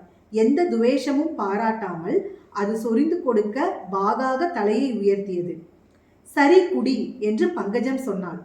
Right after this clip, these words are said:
சாலை மறுபுறத்தில் வைத்திருந்த இதர பக்கெட்டுகளை எடுத்து வர வியன்-, விடிந்தாள், விரைந்தாள் அப்படின்னு ஆசிரியர் வந்து சொல்றாரு.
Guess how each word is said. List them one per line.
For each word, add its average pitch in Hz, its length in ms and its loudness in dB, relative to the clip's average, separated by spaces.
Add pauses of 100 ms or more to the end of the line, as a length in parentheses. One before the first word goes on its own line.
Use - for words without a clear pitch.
(400)
சாலை 349 520 4
மறுபுறத்தில் 277 760 2
வைத்திருந்த 202 760 -2 (240)
இதர 320 340 2
பக்கெட்டுகளை 247 720 0
எடுத்து 220 380 0
வர 214 180 0
வியன்-, 175 420 -6 (380)
விடிந்தாள், 220 520 0 (600)
விரைந்தாள் 196 680 -2 (1300)
அப்படின்னு 240 320 -2
ஆசிரியர் 226 480 -2
வந்து 190 200 -2
சொல்றாரு. 190 520 -4